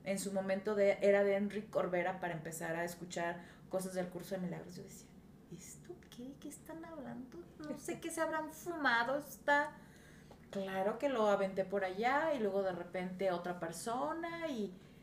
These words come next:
total que un día dije, "A ver, a ver, voy a comprar el libro a ver qué". El día que compro el libro, lo traía todavía en mi bolsa y, y, eh, conecto casualidades, y lo digo entre comillas porque no creo en eso, siempre es...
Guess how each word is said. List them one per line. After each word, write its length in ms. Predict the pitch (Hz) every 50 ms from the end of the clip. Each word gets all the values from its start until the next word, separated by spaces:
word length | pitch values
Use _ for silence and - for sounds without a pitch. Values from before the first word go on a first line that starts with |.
| - - - - - - -
total 260 | 190 - - 202 196
que 100 | - - 254
un 60 | 262
día 80 | 277
dije, 300 | 254 220 196 - 185 175 - - - - - - - -
"A 220 | - 175 185 180
ver, 100 | 180 170 160
a 160 | - - -
ver, 260 | 117 - - - - 147
voy 120 | 180 226
a 140 | 269 - -
comprar 400 | 302 269 240 226 233 233 226 247
el 100 | 262 247
libro 240 | 226 226 220 214 220
a 60 | 220
ver 240 | 202 185 185 185 -
qué". 180 | - 143 - - -
El 300 | - 240 254 269 285 262
día 220 | 320 370 440 427
que 140 | 440 427 392
compro 340 | - 349 330 330 330 349 339
el 100 | 330 294
libro, 320 | 302 285 262 262 285 349 -
lo 160 | 269 233 208 208
traía 320 | - 220 233 254 269 262
todavía 360 | - 240 233 226 220 214 202 196
en 120 | 196 196
mi 120 | 196 190
bolsa 560 | 175 175 170 175 175 180 180 - 202 226 302 - - - - - - - - - - - - - - -
y, 640 | 196 185 180 180 180 175 170 170 165 160 160 156 - -
y, 380 | 175 175 170 165 165 165 165
eh, 180 | 160 160 160 -
conecto 720 | - 180 175 180 180 185 185 - - 214 220 214 - - - - - - - - - - - - - - -
casualidades, 880 | - 196 190 185 - 190 180 180 180 180 175 175 180 185 240 247 - 202
y 40 |
lo 120 | 175 165 160
digo 180 | 160 160 165 175
entre 200 | 180 180 175 -
comillas 420 | - 170 170 170 170 170 196 202 -
porque 240 | 190 170 - - 165
no 160 | 165 170 165
creo 160 | - 175 175
en 60 | 170
eso, 180 | 165 165 - 202
siempre 340 | 208 - 185 175 175 180 180
es... 140 | 180 -